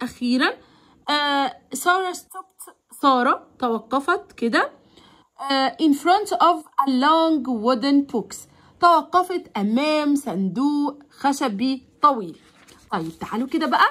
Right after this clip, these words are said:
turn the page، ويلا نروح لبيج one hundred and twelve. <coughs> تعالوا نشوف بقى سارة بعد ما كده وقفت، آه، استوقفها الصندوق ده، قالت إيه؟ بصوا،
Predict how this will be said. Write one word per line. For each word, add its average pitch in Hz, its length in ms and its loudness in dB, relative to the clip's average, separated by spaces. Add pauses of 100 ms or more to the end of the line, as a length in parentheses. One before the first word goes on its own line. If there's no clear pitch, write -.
(140)
turn 240 300 -2
the 254 80 -2
page، 311 360 -4
ويلا 220 360 -2
نروح 302 420 0
لبيج 240 400 -4
one 285 40 -2
hundred 233 480 -2
and 208 320 -6
twelve. 320 380 -2 (840)
<coughs> - 280 -8 (1040)
تعالوا 403 300 2
نشوف 381 180 -16
بقى 339 180 0
سارة 349 360 4
بعد 339 320 0
ما 233 120 -4
كده 320 420 0
وقفت، 320 460 -8 (260)
آه، 220 220 -6
استوقفها 302 600 -2
الصندوق 226 500 -6
ده، 294 240 0 (400)
قالت 285 460 0
إيه؟ 226 340 -4 (640)
بصوا، 233 440 -8